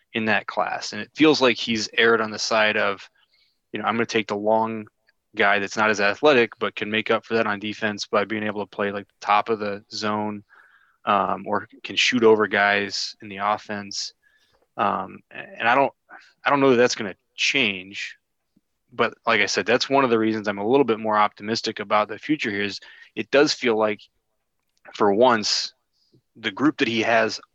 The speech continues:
already on the roster does have more of that quickness, athleticism that we're looking for. And you're adding Peyton Sandfort in this next class, who's a shooter,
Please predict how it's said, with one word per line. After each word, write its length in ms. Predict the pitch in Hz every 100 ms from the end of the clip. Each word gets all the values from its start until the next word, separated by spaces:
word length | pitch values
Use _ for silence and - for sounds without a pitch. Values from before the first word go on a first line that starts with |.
| -
already 240 | 120 113
on 240 | - 120 117
the 80 | 98
roster 520 | 101 110 - 151 147 - _ - _ _ _ 117
does 260 | 127 139
have 200 | 143 113
more 240 | 104 113 113
of 100 | 98
that 200 | 101 101 -
quickness, 680 | - 113 - 110 101 - -
athleticism 800 | 110 104 - 113 110 - 101 101
that 120 | 98
we're 140 | 117 101
looking 380 | 113 123 107 98
for. 420 | - 98 95 95 _ _ _ _ - - _ _
And 80 | 113
you're 160 | 101 -
adding 260 | 113 117
Peyton 300 | 110 120 110
Sandfort 420 | 104 110 107 - 107
in 60 |
this 180 | 101 95
next 240 | 107 104
class, 380 | - 110 101 101
who's 180 | - 98
a 60 | 98
shooter, 480 | - 117 107 107